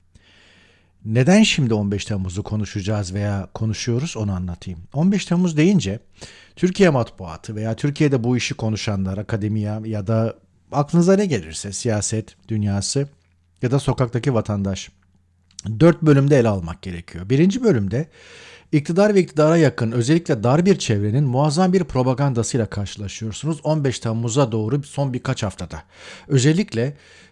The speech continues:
son iki üç haftadır on beş Temmuz'un her yıl dönümü yaklaştığında başta Sabah gazetesi A Haber başta olmak üzere Twitter'da başka yerlerde de muazzam bir propaganda başlıyor. İki,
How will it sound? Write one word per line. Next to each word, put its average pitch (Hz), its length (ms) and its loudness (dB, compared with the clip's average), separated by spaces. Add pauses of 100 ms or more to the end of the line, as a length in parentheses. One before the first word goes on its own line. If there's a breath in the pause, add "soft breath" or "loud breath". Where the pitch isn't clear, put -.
(140)
son 151 240 -4
iki 147 180 -4
üç 190 140 -2
haftadır 117 580 -4 (200)
on 143 180 0
beş 143 140 0
Temmuz'un 143 440 -2
her 123 240 2
yıl 165 260 4
dönümü 120 260 2
yaklaştığında 113 920 -2 (340 loud breath)
başta 160 260 0
Sabah 180 360 -2
gazetesi 147 420 -2
A 151 240 2
Haber 131 260 4
başta 113 300 0
olmak 107 280 -2
üzere 95 400 -6
Twitter'da 160 540 0
başka 131 260 -2
yerlerde 95 520 -2
de 170 180 0 (240 soft breath)
muazzam 165 420 2
bir 190 120 2
propaganda 135 720 0 (160)
başlıyor. - 640 -10 (1300 soft breath)
İki, 262 440 2